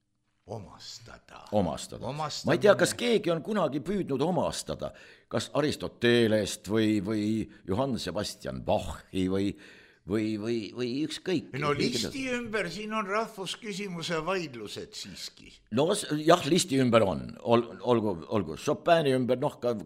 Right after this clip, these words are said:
Speaker 2: ka võib-olla mingil määral.
Speaker 1: Jaa.
Speaker 2: Noh, aga, aga siiski, keegi pole ke-, kedagi püüdnud kunagi omistada.
Speaker 1: Omastada.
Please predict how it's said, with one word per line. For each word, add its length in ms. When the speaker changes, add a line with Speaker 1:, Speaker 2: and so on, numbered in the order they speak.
Speaker 2:
ka 180
võib-olla 500
mingil 320
määral. 320
Speaker 1:
Jaa. 340
Speaker 2:
Noh, 260
aga, 280
aga 260
siiski, 460
keegi 420
pole 240
ke-, 320
kedagi 480
püüdnud 480
kunagi 500
omistada. 800
Speaker 1:
Omastada. 760